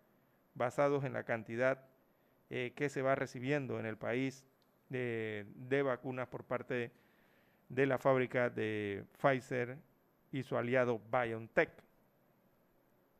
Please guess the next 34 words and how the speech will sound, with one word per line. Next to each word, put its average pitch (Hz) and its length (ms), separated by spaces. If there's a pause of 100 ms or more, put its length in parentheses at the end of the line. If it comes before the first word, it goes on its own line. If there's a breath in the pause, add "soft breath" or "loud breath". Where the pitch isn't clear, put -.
(600 soft breath)
También, 139 560
eh, 143 240
llegó 120 300
al 139 100
país, 139 640
eh, 143 120
recordemos 117 540
las 131 120
cuarenta, 110 920 (140)
eh, - 840
más 131 220
de 135 160
cuarenta 117 420
y 113 60
dos 113 160
mil 151 240
dosis 143 320
de 143 80
vacuna, 151 500 (920 soft breath)
eh, 113 120
van 123 200
a 117 80
ser 131 160
utilizadas 127 480
entonces 123 760
en 113 560
la 120 440
primera 131 380
dosis, 180 440
en 120 220
los 113 200
circuitos 127 440
ocho 123 260
ocho 131 320